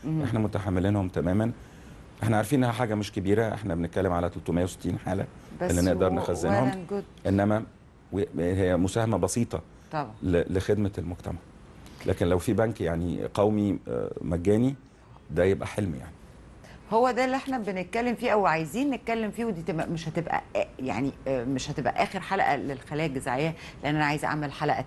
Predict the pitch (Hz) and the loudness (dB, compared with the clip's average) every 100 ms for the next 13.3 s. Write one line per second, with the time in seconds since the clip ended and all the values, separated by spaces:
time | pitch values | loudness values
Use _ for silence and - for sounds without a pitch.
0 | - 202 240 202 156 - 156 139 160 165 | 0 2 2 2 -2 -4 -4 -2 -2 -4
1 | - 147 139 127 - 131 127 135 - - | -2 0 0 -2 -2 -4 -2 -4 -4 -12
2 | - - 147 143 135 - 175 165 131 135 | -10 -4 -2 -2 -2 0 2 2 -2 -6
3 | 160 - - - 170 165 165 139 - 156 | -8 -6 -2 2 2 0 -2 -4 -2 -4
4 | 143 131 123 131 - - 175 165 - - | -4 -6 -4 -4 -2 -2 0 0 -2 -4
5 | 220 208 180 165 - - - - - 151 | 2 2 2 -4 -16 -20 -18 -14 -10 -8
6 | 87 - 135 185 180 190 190 - - - | -8 -8 0 2 4 0 -4 -8 -14 -14
7 | 151 143 - 240 233 208 - 247 190 208 | -12 -12 -8 2 4 6 4 0 0 -2
8 | 196 196 226 226 - 175 220 208 185 190 | 0 2 6 6 4 0 -2 -2 -2 0
9 | 202 202 196 175 165 160 151 151 143 - | 2 4 2 0 2 2 2 2 2 0
10 | 147 147 190 190 185 170 156 180 170 180 | -4 0 0 0 -2 -4 -2 -2 -2 -2
11 | 165 - - - 165 156 160 147 175 185 | -2 -8 -10 -4 0 2 2 2 2 2
12 | 170 151 147 143 135 175 165 151 - 180 | 0 0 0 0 2 2 2 0 -2 -2
13 | 190 226 | 2 2